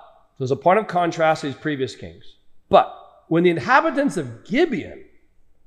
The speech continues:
heard what Joshua had done to Jericho and to Ai, meaning when they won the second time in Ai, verse four,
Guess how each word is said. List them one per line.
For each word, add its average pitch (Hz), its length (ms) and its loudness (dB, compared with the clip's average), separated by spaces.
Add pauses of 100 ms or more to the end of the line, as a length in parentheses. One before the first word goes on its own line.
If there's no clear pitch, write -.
(180)
heard 170 280 6
what 143 140 -2
Joshua 143 380 2
had 131 120 -4
done 135 200 -2
to 123 40 -8
Jericho 120 580 -4 (100)
and 202 320 2
to 143 140 -6
Ai, 104 460 -4 (1120)
meaning 131 140 0
when 127 100 2
they 123 80 0
won 139 260 6
the 127 80 -4
second 143 340 -4
time 117 220 -6
in 113 80 -8
Ai, 104 300 -6
verse 147 260 -4
four, 104 340 -10